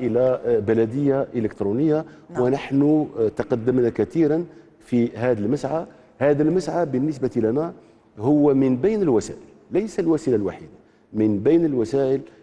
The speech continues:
Speaker 1: ل-،
Speaker 2: لمحاربة
Speaker 1: لمحاربة هذه
Speaker 2: المحسوبية
Speaker 1: الآفات،
Speaker 2: وهذه
Speaker 1: هذه
Speaker 2: التصرفات.
Speaker 1: الآفات التي، آه، تحدثت عليها. ويجب علينا، وأكدت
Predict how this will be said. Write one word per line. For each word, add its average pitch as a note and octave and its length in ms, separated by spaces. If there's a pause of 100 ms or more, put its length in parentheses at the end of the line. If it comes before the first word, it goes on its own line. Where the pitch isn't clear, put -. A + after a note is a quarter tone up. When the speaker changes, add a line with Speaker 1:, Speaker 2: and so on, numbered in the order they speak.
Speaker 1:
ل-، F#3+ 60
Speaker 2:
لمحاربة B2+ 600
Speaker 1:
لمحاربة B2 840 (300)
هذه F3+ 60
Speaker 2:
المحسوبية A2+ 440
Speaker 1:
الآفات، G#2+ 380
Speaker 2:
وهذه B2+ 320
Speaker 1:
هذه - 20
Speaker 2:
التصرفات. A2+ 300
Speaker 1:
الآفات G2+ 300 (360)
التي، A2 540
آه، G2 180
تحدثت G#2 560
عليها. B2+ 500 (320)
ويجب C3 380
علينا، D3 540 (420)
وأكدت C3 1300